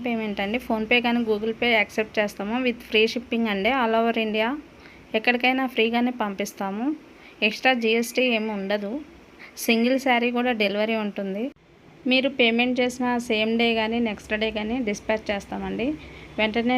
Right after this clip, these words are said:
ట్రాకింగ్ ఐడీ కూడా ప్రొవైడ్ చేస్తాము. మీరు ఎటువంటి భయం లేకుండా హ్యాపీగా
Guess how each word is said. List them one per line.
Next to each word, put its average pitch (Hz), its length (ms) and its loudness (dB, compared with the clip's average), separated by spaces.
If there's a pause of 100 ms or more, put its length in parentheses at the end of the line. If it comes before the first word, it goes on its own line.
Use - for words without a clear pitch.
(120)
ట్రాకింగ్ 220 460 2
ఐడీ 220 220 0
కూడా 226 200 -2
ప్రొవైడ్ 185 400 0
చేస్తాము. 196 480 -4 (1200)
మీరు 254 220 2
ఎటువంటి 262 400 0
భయం 226 300 2
లేకుండా 233 400 -2
హ్యాపీగా 233 400 -2